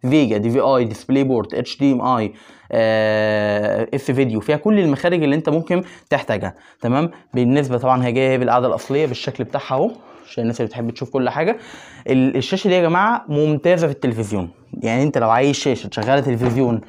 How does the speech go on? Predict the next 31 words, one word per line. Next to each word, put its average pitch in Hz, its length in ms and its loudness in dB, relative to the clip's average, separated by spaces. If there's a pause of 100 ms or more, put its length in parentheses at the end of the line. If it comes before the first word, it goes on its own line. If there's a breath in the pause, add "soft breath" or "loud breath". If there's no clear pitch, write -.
(380 loud breath)
ويكون 123 300 0
فيها 156 160 2
كل 175 240 2
المخارج، 175 500 2 (140)
الشاشه 160 260 -4
دي، 98 160 -4 (360 loud breath)
دي 240 360 4
افضل 208 500 4
من 151 200 4
اليو 160 300 4
أربعة 165 280 4
وعشرين 175 280 2
عشرة 143 320 0
اللي 117 120 2
هي 143 60 4
الاي 156 220 4
بي 147 180 2
اس 170 140 -2
الاس 160 200 0
ار 165 60 4
جي 147 100 0
مية 180 140 2
في 170 80 -4
المية، 185 140 2
دي 165 200 2
افضل 175 280 2
منها 151 220 2
في 165 80 -2
الالوان 143 300 2
في 156 60 -8
التلفزيون. 120 520 -2